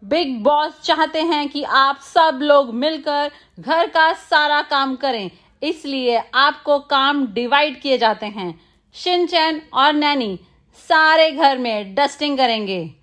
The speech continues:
मात्सुजाका और ननाको बर्तन साफ करेंगी, जियान और नोबिता सबके लिए खाना बनाएंगे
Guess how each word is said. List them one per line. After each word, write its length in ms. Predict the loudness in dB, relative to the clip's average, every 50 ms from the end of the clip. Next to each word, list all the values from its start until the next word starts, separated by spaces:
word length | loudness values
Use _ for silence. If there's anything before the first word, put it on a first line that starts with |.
| _ _ _ _ _ _ -6
मात्सुजाका 760 | 0 2 2 2 2 0 -4 -4 0 0 0 2 4 2 2 2
और 320 | 0 0 2 2 2 2
ननाको 720 | 2 0 0 0 2 0 0 0 2 0 2 0 0 -8 _ _ _ _ _ -16
बर्तन 500 | -2 4 4 4 4 4 2 0 2 2
साफ 300 | 2 2 2 2 2 0
करेंगी, 500 | -4 -4 -2 -2 -6 -6 -8 -8 -10 -12 _ _ _ _ _ _ -16
जियान 600 | -14 -10 -6 -2 0 2 4 4 2 0 -4 -8 -14 _ -2
और 220 | 2 4 4 4 4
नोबिता 640 | 2 2 2 2 2 0 -2 2 2 2 2 0 -4 -12 _ _ _ _ _ 0
सबके 320 | 0 0 0 0 -4 -2 -2
लिए 220 | 0 0 -2 -2
खाना 520 | -6 -10 _ -2 0 2 2 4 4 2
बनाएंगे 680 | 2 2 2 2 0 0 -2 -4 -4 -6 -6 -8 -10